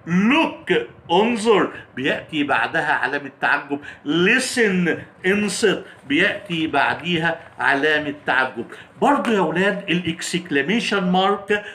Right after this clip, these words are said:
تستخدم مع تعبيرات المزاح والسخرية. الاكسكلاميشن مارك بتأتي مع تعبيرات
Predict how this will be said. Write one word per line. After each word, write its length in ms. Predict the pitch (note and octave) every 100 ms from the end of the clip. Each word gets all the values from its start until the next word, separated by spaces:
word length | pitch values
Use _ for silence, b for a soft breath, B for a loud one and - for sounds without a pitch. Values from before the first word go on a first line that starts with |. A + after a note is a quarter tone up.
| -
تستخدم 760 | F#3 E3 - F#3+ G#3 G3 A3 F#3+
مع 280 | G3+ F3 D#3+
تعبيرات 840 | - D3+ C#3 D3 D3+ F#3 G#3+ G#3 G#3 G3+ B - F3+
المزاح 1800 | F#3+ F3+ E3 D#3+ D#3 D#3 D#3+ D#3+ C#3+ D#3+ E3+ F#3+ G#3 G3+ - G3 G#3+ - -
والسخرية. 760 | D#3+ G#3 - G3+ - C#3 G2+ F2+ B B D3
الاكسكلاميشن 1120 | F3 F#3 - F#3 F#3 D#3+ D3+ A#3 A#3+ F#3+ E3
مارك 340 | D#3+ G#3 G#3
بتأتي 640 | F3 D#3 G3 A3+ - F3+ E3
مع 360 | E3+ F3+ F3
تعبيرات 800 | D#3 C#3+ B2+ B2+ C3 D3 F#3 F#3